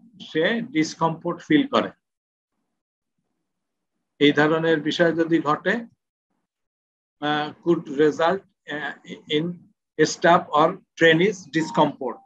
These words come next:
তার মানে আমরা বলছি ওইখানে এমন, আহ, আবহাওয়া,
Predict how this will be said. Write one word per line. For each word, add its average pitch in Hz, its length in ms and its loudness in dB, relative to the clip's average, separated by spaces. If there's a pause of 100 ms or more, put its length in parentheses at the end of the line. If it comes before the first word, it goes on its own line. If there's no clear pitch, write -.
তার 165 120 0
মানে 170 260 -2 (280)
আমরা 165 240 -2
বলছি 160 280 -2 (400)
ওইখানে 160 320 0
এমন, 160 400 -4 (340)
আহ, 156 160 -2
আবহাওয়া, 151 440 2